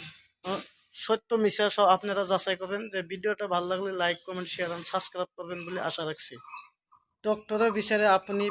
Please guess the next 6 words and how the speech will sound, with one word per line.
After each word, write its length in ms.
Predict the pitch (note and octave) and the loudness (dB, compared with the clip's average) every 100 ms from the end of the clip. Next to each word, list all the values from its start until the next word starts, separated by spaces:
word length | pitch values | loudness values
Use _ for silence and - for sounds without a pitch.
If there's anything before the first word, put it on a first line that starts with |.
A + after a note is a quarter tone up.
| F3 | 0
বেমারত 360 | F#3 F#3+ G3 - | 2 2 0 0
পড়ক, 240 | F#3+ G3 - _ _ _ _ _ - | 2 2 0 _ _ _ _ _ -2
মই 120 | F#3 F#3+ | -2 0
চিকিৎসা 340 | G#3+ G3 G#3+ G3 | -4 0 2 2
করিম 220 | G3 A3 B3+ _ _ _ _ _ _ | 0 -2 -4 _ _ _ _ _ _
আর 80 | _ | _